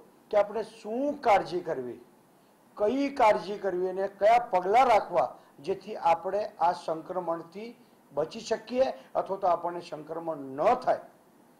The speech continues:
સૌથી પહેલા દર્શક મિત્રો, સાત સૂત્રો છે એનું આપણે પાલન કરવું જોઈએ.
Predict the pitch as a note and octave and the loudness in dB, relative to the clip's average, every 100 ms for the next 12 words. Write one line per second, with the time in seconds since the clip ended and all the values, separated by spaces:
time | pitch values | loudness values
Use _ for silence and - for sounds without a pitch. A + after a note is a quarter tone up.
0 | _ _ _ - - A#3 C4 D4 - A#3+ | _ _ _ -16 -2 0 0 -4 -4 0
1 | A#3+ G3+ G#3 A3+ G#3 G#3+ G#3 G#3 G#3+ - | 0 0 -4 -4 -8 -8 -6 -4 -6 -10
2 | _ _ - G#3 A#3 A#3 A3 - G3+ A#3 | _ _ -4 2 2 0 -12 -12 -10 -2
3 | A3+ G#3 G#3+ G#3+ F#3+ G3 F3+ F#3+ F#3+ D#3 | -2 0 -2 -2 -2 0 0 -2 0 0
4 | F#3 G#3+ F#3+ F3+ E3 F3 E3+ - | 0 -2 -6 -6 -6 -6 -6 -10